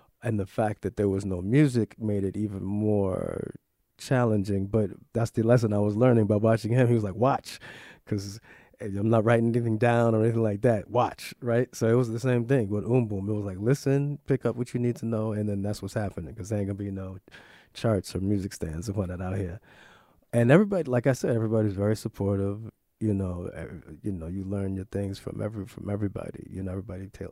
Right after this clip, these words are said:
tell you a little something. And, you know, it was, uh, incredible. You know, Doctor Fred King was another percussionist in that group. He was like my godfather as well. And he was a master percussionist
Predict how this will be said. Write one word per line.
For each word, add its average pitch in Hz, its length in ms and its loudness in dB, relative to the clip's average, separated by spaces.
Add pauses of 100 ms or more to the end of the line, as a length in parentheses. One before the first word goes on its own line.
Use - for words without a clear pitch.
tell 95 160 -8
you 95 160 -10
a - 20 -10
little - 160 -14
something. 98 460 -12
And, 101 140 -14 (760)
you 117 120 -8
know, 87 260 -10
it 92 60 -12
was, 95 240 -10
uh, 80 300 -10
incredible. 104 480 0
You 107 60 0
know, 98 120 -2
Doctor 104 380 -2
Fred 101 360 -4
King 104 520 0
was 104 200 -4
another 98 240 -2
percussionist 98 760 -6
in 101 160 -6
that 98 180 -4
group. 95 260 -6
He 110 120 2
was 101 180 0
like 98 180 -6
my - 140 -6
godfather - 680 -8
as 98 200 -6
well. 101 360 0 (560)
And 107 80 -4
he 113 80 2
was 98 100 -4
a 98 40 -4
master 98 360 -4
percussionist 101 720 -6